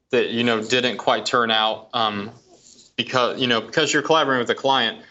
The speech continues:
you always end up with a different kind of end result than maybe what you anticipated in the beginning.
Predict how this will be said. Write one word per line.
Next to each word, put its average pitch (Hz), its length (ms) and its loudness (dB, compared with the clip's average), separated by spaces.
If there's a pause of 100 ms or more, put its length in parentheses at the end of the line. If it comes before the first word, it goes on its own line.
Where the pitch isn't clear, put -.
(240)
you 131 120 2
always 131 220 4
end 123 100 2
up 117 120 0
with 120 120 -4
a 117 40 0
different 113 480 -4
kind 113 200 0
of 101 220 -6 (640)
end 123 180 0
result 117 400 2
than 110 140 2
maybe 113 260 2
what 107 220 2
you 107 160 0
anticipated 104 580 0
in 104 100 0
the 101 80 0
beginning. 101 480 -2